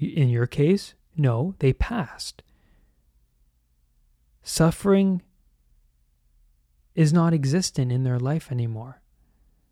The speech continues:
Their suffering body is no longer here on earth.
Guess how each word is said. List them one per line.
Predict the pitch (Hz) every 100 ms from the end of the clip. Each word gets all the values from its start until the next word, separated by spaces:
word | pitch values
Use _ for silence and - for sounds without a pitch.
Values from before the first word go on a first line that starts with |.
| _ _ _ _ _ _ _ -
Their | 135 160
suffering | - - 151 - 160 143
body | 123 123 135 127
is | 120 117
no | 123 127
longer | 135 143 143 127 131 143 139
here | 135 - 135 123 117 123 - _ _ _ -
on | 120 120
earth. | 135 120 117 107 -